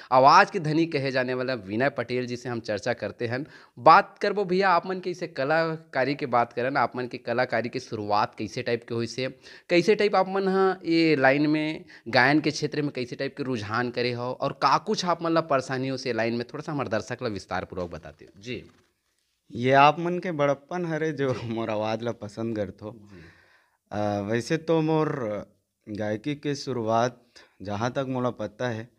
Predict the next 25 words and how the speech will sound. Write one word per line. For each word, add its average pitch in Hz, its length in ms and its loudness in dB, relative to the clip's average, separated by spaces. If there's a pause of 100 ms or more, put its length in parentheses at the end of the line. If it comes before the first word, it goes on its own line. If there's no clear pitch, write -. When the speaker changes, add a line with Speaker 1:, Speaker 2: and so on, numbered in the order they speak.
(640)
Speaker 2:
कि 104 140 -10
मैं 101 200 -4
पाँच 117 420 0 (100)
छः 135 180 -8
साल 127 340 -2
से 127 160 -10
ही, 127 100 -8
पहली 120 360 -4
क्लास 131 320 0
से - 160 -12
ही, 113 160 -8 (320)
Speaker 1:
जी। 87 360 -18
Speaker 2:
अ, 98 200 -8
गाना 110 600 -4 (280)
चालू 104 260 -4
कर 120 200 -4
दे 101 100 -6
रहा 98 80 -6
हूँ। 101 220 -14
Speaker 1:
हम्म। 151 240 -6 (440)
Speaker 2:
अ, 92 40 -12
मोर 107 220 -4
पापा 110 400 -2
जी 120 180 -4
है 117 280 -6